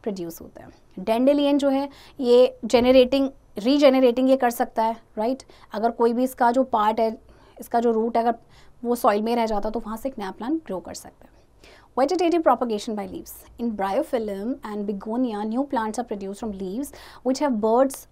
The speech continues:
on the notches in their margins. These buds, after falling on the ground or coming in contact with the soil, grow into new plants.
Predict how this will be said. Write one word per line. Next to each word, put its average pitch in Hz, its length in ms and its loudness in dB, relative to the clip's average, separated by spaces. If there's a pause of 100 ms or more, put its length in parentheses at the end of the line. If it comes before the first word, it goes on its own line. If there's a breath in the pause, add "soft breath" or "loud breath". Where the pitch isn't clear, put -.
on 247 100 -2
the 254 60 -2
notches 240 440 -2
in 226 120 -8
their 226 100 -4
margins. - 480 -12 (120)
These 285 200 -2
buds, 233 260 0
after 220 220 -4
falling 214 320 -6
on 262 60 -4
the 254 80 -4
ground 185 420 -8
or 240 80 -4
coming 214 300 -4
in 262 140 0
contact 214 440 -6
with 220 80 -10
the 240 80 -8
soil, 208 360 -6 (360 soft breath)
grow 233 200 2
into 277 180 0
new 269 160 2
plants. - 440 -14